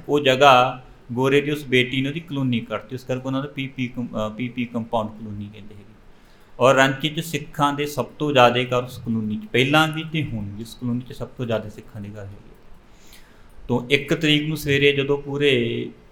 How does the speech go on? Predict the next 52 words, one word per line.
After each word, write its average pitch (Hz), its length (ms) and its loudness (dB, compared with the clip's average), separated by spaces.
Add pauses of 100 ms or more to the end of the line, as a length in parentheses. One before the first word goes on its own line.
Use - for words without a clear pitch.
(140)
ਕ-, - 120 -2
ਹਿੰਦੁਸਤਾਨ 127 600 2
'ਚ 127 120 -6
ਇਹ 131 60 -2 (100)
ਘਟਨਾਕ੍ਰਮ 120 440 0
ਹੋਣੇ 123 200 -2
ਸ਼ੁਰੂ 143 280 -6
ਹੋ 113 120 -4
ਗਏ। 123 200 -10 (580)
ਤੋ 143 80 0
ਸਵੇਰੇ 143 720 6
ਰਾਂਚੀ 135 360 2
ਵਾਲੇ 135 160 6
ਪਾਸੇ 131 440 2
ਵੀ, 127 140 0
ਪੀ 127 180 -4
ਪੀ 127 160 -4
ਕੰਪਾਊਂਡ 117 460 -2
ਵਾਲੇ 110 180 -4
ਪਾਸੇ 107 420 -6
ਵੀ, 131 120 -12 (880)
ਅ, - 20 8
ਬੰਦਿਆਂ 127 400 4
ਦੇ 123 80 2
ਇਕੱਠੇ 123 320 -2
ਹੋਣ 113 180 -2
ਦੀ 120 200 -6
ਖਬਰ 110 260 -4
ਆਉਣੀ 107 180 -4
ਸ਼ੁਰੂ 110 200 -14
ਹੋ 101 140 -16
ਗਈ। - 240 -20 (680)
ਤੋ 127 60 -4
ਕਮਾਲ 135 340 8
ਦੀ 156 140 4
ਗੱਲ 151 160 8
ਹੈ 160 40 6
ਕਿ 156 80 -4
ਸਿੱਖਾਂ 151 360 -2
ਨੂੰ 151 100 2
ਇਹਦੀ 156 120 -2
ਜਾਣਕਾਰੀ 135 480 4
ਪਤਾ 139 280 4
ਲੱਗ 131 160 6
ਗਈ 131 100 -4
ਕਿ 139 100 -10
ਭੀੜ 127 240 -6
ਇਕੱਠੀ 131 440 -2
ਹੋ 123 160 0
ਰਹੀ 110 220 -2
ਹੈਗੀ 101 240 -6
ਆ। 135 80 -12